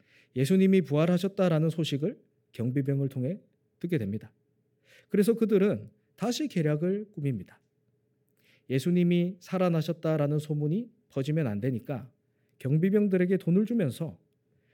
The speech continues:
"제자들이 시신을 훔쳐갔다라고 증거해라." 합니다. 이 사건으로 오히려 예수님의 부활이 유대 사회에 더 증가하게 되는 것입니다.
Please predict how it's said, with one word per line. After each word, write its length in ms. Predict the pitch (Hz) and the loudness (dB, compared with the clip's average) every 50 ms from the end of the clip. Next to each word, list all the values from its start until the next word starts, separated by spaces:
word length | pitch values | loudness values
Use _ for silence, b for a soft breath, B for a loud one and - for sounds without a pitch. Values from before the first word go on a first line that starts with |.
| _ _ | _ _
"제자들이 480 | - - 139 143 196 196 190 196 208 190 | -4 -4 0 2 2 2 2 2 0 0
시신을 380 | - - 214 - 262 277 277 | 0 -2 -4 -4 -4 -4 -2
훔쳐갔다라고 1500 | 254 233 269 - 254 233 170 - - 123 - _ _ _ _ _ _ _ _ _ _ _ - 135 131 - 190 254 - - _ _ | -2 -2 -2 -2 -2 -4 -4 -6 -8 -18 -18 _ _ _ _ _ _ _ _ _ _ _ -4 -4 -2 -2 -4 -4 -4 -12 _ _
증거해라." 540 | - - 131 135 139 160 170 156 131 - 147 | -12 -6 -4 -2 0 0 0 0 0 -2 -4
합니다. 300 | 139 113 95 98 _ _ _ _ _ _ _ _ _ _ _ _ _ _ _ _ _ _ _ _ _ _ _ _ b b b b b b _ | -6 -6 -8 -14 _ _ _ _ _ _ _ _ _ _ _ _ _ _ _ _ _ _ _ _ _ _ _ _ b b b b b b _
이 120 | 247 269 | -4 -4
사건으로 720 | 240 - 226 208 220 - 226 196 147 131 160 139 - - - _ _ _ _ _ _ _ | -2 -2 -4 -2 2 2 2 4 4 2 2 0 -2 -8 -18 _ _ _ _ _ _ _
오히려 580 | 131 156 190 202 175 147 113 113 - 110 104 - _ _ _ _ _ _ - | 0 2 2 2 2 0 0 0 -2 -6 -10 -16 _ _ _ _ _ _ -4
예수님의 600 | 113 123 127 - 170 160 160 160 165 165 165 160 | -2 -2 -2 -2 -2 -2 0 0 2 2 0 0
부활이 500 | 156 - 127 127 127 120 131 170 240 - _ _ _ _ _ _ _ - | -2 -2 -2 -2 0 0 -2 -4 -6 -8 _ _ _ _ _ _ _ -8
유대 280 | 110 113 120 135 135 | -6 -2 -2 -2 -2
사회에 460 | 131 - 131 117 110 113 127 175 - - _ _ _ _ _ | -2 -4 -6 -4 -4 -4 -4 -6 -8 -10 _ _ _ _ _
더 240 | - 135 175 208 | -4 0 0 0
증가하게 800 | 214 - - 247 285 285 - 269 247 196 170 175 - 208 233 240 240 _ _ _ _ _ | -2 -2 -4 -4 -4 -4 -4 -4 -4 -2 -4 -4 -4 -6 -8 -8 -12 _ _ _ _ _
되는 260 | - - 98 95 95 | -16 -14 -12 -12 -12
것입니다. 440 | 95 98 - - 101 104 _ _ | -12 -14 -16 -18 -20 -20 _ _